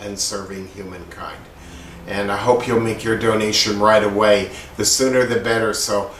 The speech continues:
I can get the computer that I need to do the video editing for the programs and also to make the programs. I'm sorry that I have to do this. I really don't like it, but what can I do?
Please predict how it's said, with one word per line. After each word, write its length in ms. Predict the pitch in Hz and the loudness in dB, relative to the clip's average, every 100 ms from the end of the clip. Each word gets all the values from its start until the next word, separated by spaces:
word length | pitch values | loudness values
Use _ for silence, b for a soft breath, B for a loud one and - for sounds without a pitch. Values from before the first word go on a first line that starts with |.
| B - | B -4
I 160 | 113 | -2
can 260 | 110 113 107 | -2 -6 -6
get 240 | 104 117 | -4 -4
the 100 | 120 | -4
computer 640 | 101 110 107 - 127 123 123 | -6 -8 -8 -4 0 2 2
that 220 | 117 113 | 2 2
I 140 | 110 | 2
need 380 | 107 107 107 101 | 2 0 -2 -2
to 220 | - 107 98 | -2 -2 0
do 200 | 107 98 | 0 2
the 260 | 101 92 - | 2 2 4
video 420 | 139 135 131 117 | 4 6 6 6
editing 440 | 113 110 104 98 | 2 0 -4 -8
for 220 | 95 139 139 | -4 2 4
the 100 | - | 2
programs 960 | 117 107 101 101 95 98 95 - B B B - | 0 -2 0 -2 -2 -4 -2 -2 B B B -6
and 280 | 107 107 107 | 0 2 2
also 760 | 123 117 113 113 110 101 98 - - | 4 4 4 4 4 4 4 -4 -12
to 120 | - | -6
make 260 | 104 98 85 | -2 -2 -4
the 120 | - | -10
programs. 800 | 92 - 85 - 90 90 - - - - | -12 -10 -10 -10 -10 -10 -10 -10 -12 -8
I'm 160 | 107 104 | -4 2
sorry 760 | - 139 127 127 127 127 123 B B B - | 2 6 8 8 8 4 -4 B B B -8
that 260 | 110 107 | -6 -4
I 160 | 110 107 | -4 -2
have 300 | 113 117 - | 0 -2 -2
to 80 | 113 | -8
do 240 | 113 117 | -6 -4
this. 260 | 117 113 - | 0 0 0
I 200 | 110 107 | 0 -2
really 500 | 101 113 127 127 117 | 0 2 4 4 2
don't 320 | 120 113 107 | 4 2 2
like 300 | 104 107 107 | 2 2 2
it, 200 | 113 - | -4 0
but 200 | 110 101 - B B B B B - | 0 0 -4 B B B B B -8
what 160 | 110 104 | -6 -4
can 180 | 107 95 | -2 -2
I 140 | 92 | -4
do? 240 | 87 87 | -4 -6